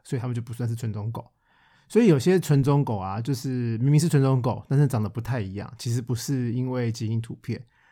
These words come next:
而是因为这些品种的基因啊，其实就是带有这些特征，只是很偶尔才会表现出来的。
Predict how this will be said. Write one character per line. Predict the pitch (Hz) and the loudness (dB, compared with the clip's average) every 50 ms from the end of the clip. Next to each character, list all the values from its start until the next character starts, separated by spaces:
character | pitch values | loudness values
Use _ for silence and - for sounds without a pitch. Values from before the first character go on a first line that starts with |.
| _ _ - | _ _ -2
而 | 139 | 0
是 | 139 131 160 | 2 4 4
因 | 180 190 | 4 6
为 | 185 | 4
这 | 175 180 | 4 2
些 | 165 170 180 | 2 2 2
品 | - - 139 127 | 2 2 0 0
种 | 117 117 | 0 0
的 | 113 113 | 0 -2
基 | 113 - 131 | -2 -2 -2
因 | 123 123 123 123 | -2 -2 -2 -2
啊， | 117 104 104 | -2 -4 -6
其 | 107 - 143 | -6 -4 -4
实 | 120 127 | -4 -4
就 | 123 156 151 | -2 -2 -2
是 | 131 135 | -2 -2
带 | 120 - 131 110 | -2 -2 -2 -2
有 | 104 90 82 104 | -2 -4 -6 -8
这 | - - | -6 -4
些 | 113 127 | -4 -4
特 | 120 117 - 131 113 | -4 -4 -4 -6 -6
征， | 110 - 113 - - 143 _ _ _ | -6 -10 -12 -12 -14 -14 _ _ _
只 | - - | -12 -8
是 | 120 139 139 | -4 -2 -2
很 | 110 120 117 | -2 -2 -2
偶 | 104 107 120 127 | -4 -4 -4 -4
尔 | 113 | -4
才 | 110 - - | -6 -8 -12
会 | - | -12
表 | 117 - 110 | -12 -12 -12
现 | - - - | -12 -12 -14
出 | - - - | -14 -14 -14
来 | - - - - | -14 -14 -16 -18
的。 | - - | -20 -20